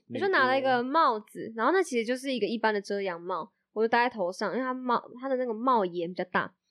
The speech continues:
Speaker 1: 嗯。
Speaker 2: 然后我就抱起了我的小黑猫，然后我刚好睡优全黑，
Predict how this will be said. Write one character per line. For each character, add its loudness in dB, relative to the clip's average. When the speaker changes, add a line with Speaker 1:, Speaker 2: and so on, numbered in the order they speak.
Speaker 1:
嗯。 -16
Speaker 2:
然 -8
后 -12
我 -2
就 0
抱 4
起 -8
了 -2
我 -4
的 -4
小 -8
黑 -12
猫， -10
然 -2
后 2
我 4
刚 -2
好 -2
睡 -2
优 0
全 -8
黑， -12